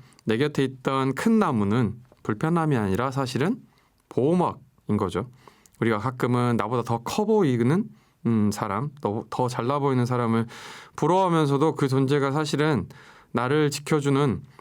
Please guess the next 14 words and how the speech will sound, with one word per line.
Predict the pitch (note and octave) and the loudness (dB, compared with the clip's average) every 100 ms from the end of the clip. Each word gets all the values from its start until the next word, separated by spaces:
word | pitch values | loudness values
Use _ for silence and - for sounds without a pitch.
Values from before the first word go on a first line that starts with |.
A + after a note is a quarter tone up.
| - - - | -20 -20 -10
바람막이라는 | - D#3+ F3+ E3 D3 C3 A#2 G#2 | -4 -2 0 0 0 0 0 0
걸 | A2+ A#2 | 0 0
조금 | A2 D#3+ B2 | 0 0 0
늦게 | A2 - C#3+ C#3+ C#3+ C3+ | -2 -2 0 2 2 0
깨닫기도 | C#3+ D3 D3 G2+ G2 | -2 -2 -4 -6 -6
합니다. | G2 F2+ - - | -8 -10 -16 -10
지금 | - A#2 A#2+ A2+ | -4 0 2 0
곁에 | A#2 A2+ C#3 | -2 -2 0
있는 | C3+ B2+ | 2 2
사람들, | B2+ B2 A2 C3 D#3 | 2 0 2 2 0
지금 | D3 A2+ | 0 0
함께하는 | C3 D3 D#3+ C#3+ B2 A2 - - - _ | 0 0 0 0 2 0 -4 -12 -20 _
이 | B2 | -2
시간들이 | D3 D3 C#3 B2 C#3 C3 | 0 0 2 2 2 2